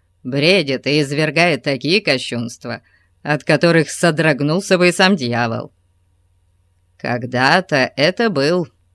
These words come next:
выдающийся пуританский проповедник. Полдня ему всё кажется, что он стоит на кафедре,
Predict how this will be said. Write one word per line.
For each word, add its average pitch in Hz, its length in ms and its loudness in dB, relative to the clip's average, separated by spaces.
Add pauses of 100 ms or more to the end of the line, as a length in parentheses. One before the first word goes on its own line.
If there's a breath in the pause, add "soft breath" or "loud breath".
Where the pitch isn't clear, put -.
выдающийся 139 1400 -2
пуританский 156 1000 0
проповедник. 135 1120 -4 (960)
Полдня 156 760 2 (260)
ему 175 280 2
всё 185 200 2
кажется, 175 460 2
что 175 180 -2
он 170 80 2
стоит 165 280 0
на 160 140 -2
кафедре, 127 600 -6